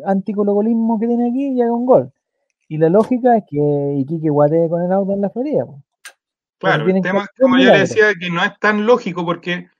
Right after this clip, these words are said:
Speaker 2: la Unión debe ganar para asegurar la Copa Libertadores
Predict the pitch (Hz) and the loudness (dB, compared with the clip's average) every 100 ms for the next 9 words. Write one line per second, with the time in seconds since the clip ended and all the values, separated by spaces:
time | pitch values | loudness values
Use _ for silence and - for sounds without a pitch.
0 | _ - 147 151 170 214 214 - 156 196 | _ -4 0 0 0 -2 -4 -2 0 0
1 | 190 196 220 - 185 170 160 170 175 175 | 0 -2 -2 -2 -4 -2 0 0 -2 -2
2 | 190 214 - 240 214 196 | 0 0 0 0 0 -2